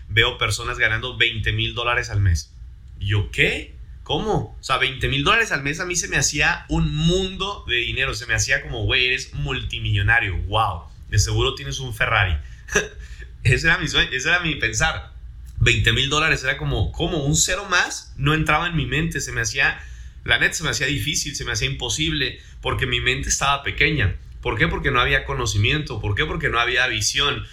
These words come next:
¿Por qué? Porque no tenía mentores. No había personas que me dijeran, "Güey, sí se puede". No había personas que me dijeran, "¿Sabías que puedes hacer dinero de esta manera? ¿Sabías que puedes pensar diferente? ¿Sabías que puedes trabajar diferente? ¿Sabías que?". ¿Sí me entiendes? Pues no, no sabía. Y, y estaba en una conciencia, ¿verdad?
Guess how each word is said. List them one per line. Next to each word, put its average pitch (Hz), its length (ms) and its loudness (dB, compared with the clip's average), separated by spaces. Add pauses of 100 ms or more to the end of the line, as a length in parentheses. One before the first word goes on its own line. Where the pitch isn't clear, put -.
(160)
¿Por 107 140 2
qué? 127 80 6
Porque 156 220 2
no 123 120 -2
tenía 143 300 2
mentores. 120 520 0
No 123 80 2
había 131 240 2
personas 135 420 -4
que 131 100 -8
me 110 120 0
dijeran, 113 400 2
"Güey, 120 340 0 (180)
sí - 160 -8
se 139 140 -2
puede". 127 320 2
No 113 80 -6
había 131 160 -2
personas 139 320 -4
que 131 80 -12
me 113 80 0
dijeran, 104 340 4
"¿Sabías 98 380 0
que 117 80 -10
puedes 127 240 -6
hacer 117 240 -6
dinero 123 280 -4
de 123 60 -2
esta 127 140 -6
manera? 107 300 2
¿Sabías 123 400 -2
que - 80 -14
puedes 120 320 -2
pensar 110 320 0
diferente? 113 640 0 (200)
¿Sabías 123 480 0
que 135 80 -8
puedes 131 240 -2
trabajar 113 340 0
diferente? 123 540 0
¿Sabías 123 500 -2
que?". - 120 -14
¿Sí 156 100 -4
me 180 80 2
entiendes? 190 340 0 (320)
Pues 107 160 2
no, 180 180 4
no 180 120 -2
sabía. 151 560 0 (580)
Y, 123 100 -4
y 120 220 -4
estaba 139 360 2
en 139 200 -4
una 139 220 0
conciencia, 131 640 0
¿verdad? 127 540 2